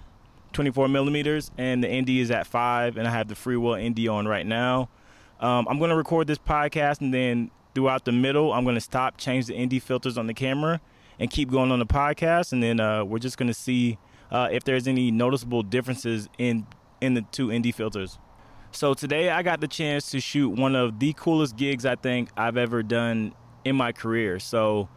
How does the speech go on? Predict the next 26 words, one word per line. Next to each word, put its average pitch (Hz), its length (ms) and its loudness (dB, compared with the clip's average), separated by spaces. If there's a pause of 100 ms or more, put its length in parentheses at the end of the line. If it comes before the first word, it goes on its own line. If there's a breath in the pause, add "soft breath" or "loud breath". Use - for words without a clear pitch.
(400 loud breath)
uh, 113 440 0 (360)
I 131 120 2
was 127 180 0
shooting 151 280 0
for 135 260 0
the 117 80 -6
N 135 160 0
F 131 160 -4
L 127 160 2
and 127 100 -2
for 127 60 -6
the 120 100 -2
Denver 120 260 -2
Broncos, 113 800 0
and 117 160 -6
I 117 60 -2
got 123 160 -2
to 117 80 -6
go 123 100 -2
shoot 120 220 -4
a 113 60 -2
birthday 123 360 -2
party. 101 500 -4 (460 loud breath)
It 135 140 2
was 139 160 0
for 131 440 2